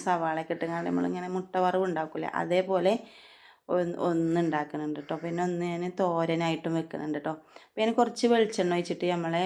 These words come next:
ഉള്ളിത്തൂമ്പ് അതിലിട്ടിട്ട് നന്നായിട്ട് മിക്സ് ചെയ്തതിന് ശേഷം ഒരു പച്ചമുളക് കട്ട് ചെയ്തിട്ട് കൊടുത്തു ട്ടോ. എന്നിട്ടൊന്ന് വഴന്ന് വന്നതിന് ശേഷം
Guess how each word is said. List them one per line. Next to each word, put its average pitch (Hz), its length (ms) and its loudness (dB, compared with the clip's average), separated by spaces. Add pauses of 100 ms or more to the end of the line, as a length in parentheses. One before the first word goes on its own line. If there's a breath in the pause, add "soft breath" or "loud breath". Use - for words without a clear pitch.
(140)
ഉള്ളിത്തൂമ്പ് 160 720 0 (580 loud breath)
അതിലിട്ടിട്ട് 170 540 0
നന്നായിട്ട് 170 500 0
മിക്സ് 185 220 -2
ചെയ്തതിന് 165 320 0 (100)
ശേഷം 170 340 2 (120)
ഒരു 170 180 4
പച്ചമുളക് 160 560 2 (180)
കട്ട് 165 200 0
ചെയ്തിട്ട് 156 300 0
കൊടുത്തു 151 260 -4
ട്ടോ. 165 80 0 (360 loud breath)
എന്നിട്ടൊന്ന് 208 380 2 (100)
വഴന്ന് 175 460 4
വന്നതിന് 170 380 2 (120)
ശേഷം 170 400 2